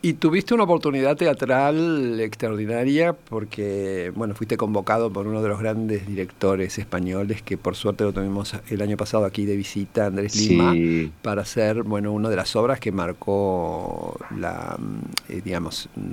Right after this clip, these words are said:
Speaker 1: el teatro español de los últimos tiempos, ¿no? Shock en sus versiones, que son las versiones sobre, sobre una, el, sobre los golpes de Estado y sobre,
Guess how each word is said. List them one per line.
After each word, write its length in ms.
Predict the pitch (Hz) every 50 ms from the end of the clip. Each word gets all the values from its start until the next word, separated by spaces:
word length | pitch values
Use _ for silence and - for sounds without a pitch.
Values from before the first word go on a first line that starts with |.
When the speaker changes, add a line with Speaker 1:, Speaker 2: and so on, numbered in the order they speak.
| 78 82 - 52 - -
Speaker 1:
el 200 | - 95 98 -
teatro 320 | - 95 87 85 - 98 92
español 420 | - - 87 87 85 90 87 87
de 80 | 82 87
los 140 | 82 - -
últimos 260 | 87 95 90 90 -
tiempos, 340 | - 135 120 104 92 87 90
¿no? 140 | 95 107
Shock 400 | 101 - - 117 117 117 - - - -
en 160 | 95 85 90
sus 420 | - - - 85 76 - - - - - - 62 -
versiones, 380 | - - - - 143 135 104
que 40 | 101
son 120 | 117 110
las 100 | 110 107
versiones 480 | 107 110 101 - - 120 113 107 110 104
sobre, 680 | 107 - 107 98 92 98 95 90 90 85 80 78 62 - -
sobre 320 | - - 101 95 92 95
una, 520 | 78 - 123 131 135 143 147 139 131 117 107
el, 500 | 104 104 95 92 95 92 92 87 90 87
sobre 240 | - - 107 101 95
los 80 | 101
golpes 280 | 104 110 110 107 113 107
de 60 | 110
Estado 640 | 110 107 - 123 110 113 120 120 123 120 120 117 110
y 140 | 98 98
sobre, 240 | 95 - 104 101 92